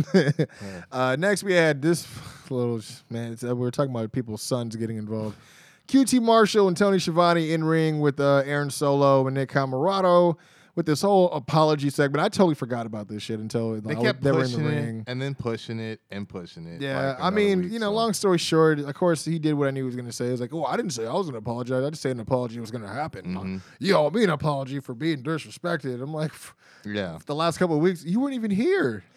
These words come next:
Speaker 1: <laughs>
Speaker 2: I mean, what he would do is he'd be like, "Oh, yeah, I just got a note that, that slimy, blah, blah, blah." You know what I mean?
Speaker 1: Ah.
Speaker 2: Like, so that's, that's, I guess, what he means. But it's like,
Speaker 1: He needed to
Speaker 2: again,
Speaker 1: say it
Speaker 2: not,
Speaker 1: with
Speaker 2: it's
Speaker 1: his
Speaker 2: not
Speaker 1: chest.
Speaker 2: a storyline that people really care about. But, yeah,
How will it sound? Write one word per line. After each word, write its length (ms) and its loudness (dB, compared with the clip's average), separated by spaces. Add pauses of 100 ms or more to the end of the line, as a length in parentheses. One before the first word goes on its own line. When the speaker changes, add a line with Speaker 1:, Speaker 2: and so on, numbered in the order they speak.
Speaker 1:
<laughs> 140 0
Speaker 2:
I 100 6
mean, 300 8
what 180 6
he 80 4
would 220 4
do 340 4
is 160 2
he'd 180 -2
be 120 -2
like, 340 0
"Oh, 200 -4
yeah, 200 -4
I 60 -4
just 180 -10
got 160 -6
a 60 -8
note 320 -8
that, 160 -12 (380)
that 160 -10
slimy, 580 -8
blah, 280 -8
blah, 140 -10
blah." 180 -10
You 140 -6
know 140 -2
what 40 -4
I 120 0
mean? 80 -2
Speaker 1:
Ah. 20 -4
Speaker 2:
Like, 260 -6
so 140 -6
that's, 320 -6
that's, 240 -2
I 100 -8
guess, 300 -6
what 80 -6
he 100 -8
means. 440 -6
But 160 -4
it's 160 -6
like, 180 -4
Speaker 1:
He 80 -4
needed 120 0
to 40 -2
Speaker 2:
again, 300 2
Speaker 1:
say 140 2
it 20 4
Speaker 2:
not, 160 6
Speaker 1:
with 140 2
Speaker 2:
it's 80 -4
Speaker 1:
his 40 -4
Speaker 2:
not 180 0
Speaker 1:
chest. 320 8
Speaker 2:
a 40 4
storyline 600 0 (380)
that 220 -2
people 360 -2
really 240 -2
care 380 0
about. 400 -2
But, 180 -6
yeah, 160 -4